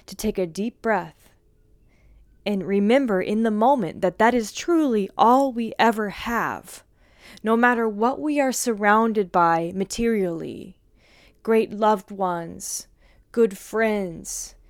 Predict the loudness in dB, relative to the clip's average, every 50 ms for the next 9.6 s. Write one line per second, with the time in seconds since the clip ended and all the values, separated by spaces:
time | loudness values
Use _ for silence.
0 | _ _ _ _ _ _ _ 0 2 2 2 2 0 -2 -6 -8 -8 -10 _ -20
1 | _ _ _ -20 -6 0 2 2 4 2 2 0 -4 -6 -6 -8 -4 -2 0 0
2 | 0 0 -4 -6 -10 -12 -10 -10 -12 -12 _ _ _ -20 -20 -20 -20 -8 -2 0
3 | 2 2 0 -2 -6 -12 -10 -8 -6 -6 -6 -6 -6 -8 -8 -10 -14 -20 _ _
4 | -20 -20 _ -20 -20 -20 -20 -20 _ _ 6 8 8 8 8 6 6 2 0 0
5 | 0 0 0 0 0 -2 -4 -8 -10 -14 -18 -20 -20 -20 -20 _ _ _ _ _
6 | _ _ _ _ _ _ _ _ _ _ _ _ _ _ _ _ _ _ _ _
7 | _ _ _ _ -4 -4 0 2 2 2 2 4 4 4 4 4 2 0 -2 -4
8 | -2 0 2 4 6 6 6 6 4 2 -2 -4 -6 -2 0 0 0 0 -2 -4
9 | -8 -10 -10 -6 -4 -4 -4 -4 -6 -8 -14